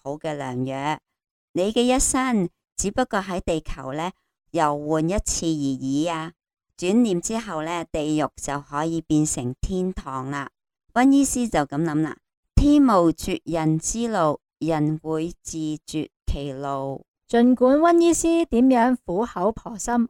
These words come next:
Speaker 2: 安撫呢位董娘嗰份不安嘅心，但董娘始終都係怕依樣怕嗰樣，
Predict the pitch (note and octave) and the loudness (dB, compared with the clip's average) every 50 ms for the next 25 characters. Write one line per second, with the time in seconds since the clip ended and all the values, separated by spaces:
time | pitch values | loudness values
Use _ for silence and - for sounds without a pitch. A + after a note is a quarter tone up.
0 | - _ - C#4+ D4+ D4+ - A3+ G#3+ A#3 C4 C#4 A#3+ G3+ A3 A#3+ - F#3+ E3 D#3 | -4 _ -4 -2 -2 -2 0 0 0 0 0 0 0 0 -2 -4 -6 -8 -6 -4
1 | G3 A3+ A#3 G3+ F#3 - A3 - _ - F#3 A3+ A#3+ - - G3 F3 F3 F3 F3+ | -2 -2 -2 -2 -4 -8 -14 -18 _ -6 -4 -4 -4 -4 -6 -6 -6 -6 -8 -8
2 | - - C4+ - _ - - - C#4 C#4 C#4 C4 B3+ A3+ A3 G3+ - - A#3+ A#3+ | -10 -12 -12 -12 _ -14 -2 0 2 2 4 2 2 2 0 -2 -2 -2 0 0
3 | A#3 A3+ - _ _ _ _ _ _ _ _ _ _ - C4+ C#4+ C#4+ B3 C4+ D4 | 0 0 -2 _ _ _ _ _ _ _ _ _ _ 0 0 0 2 2 2 2
4 | F4+ F#4 D#4+ B3 G#3+ G3+ - - A#3 B3 A#3 D4+ D4 D4 D4 C#4+ - C#4+ C#4 C#4 | 4 4 4 4 4 2 0 -2 -6 -2 0 2 2 2 2 0 0 -2 -2 -2
5 | C#4 C#4 G3+ F#3 F3+ F3 - - - _ G#3+ G#3+ A3 A3+ B3+ C#4 C#4 B3+ G#3+ G3 | -2 -2 -4 -4 -4 -4 -6 -10 -12 _ -6 -4 -2 -2 -4 -2 0 0 0 0
6 | F#3 F3 E3 E3+ - - - F#3 F#3 F#3 F3+ - - D#3 D#3+ F#3 G#3 F#3+ E3 D#3+ | -2 -4 -6 -8 -10 -12 -10 -8 -6 -6 -6 -8 -8 -8 -6 -4 -4 -4 -6 -6
7 | D#3+ E3+ F3+ F3+ | -6 -4 -4 -4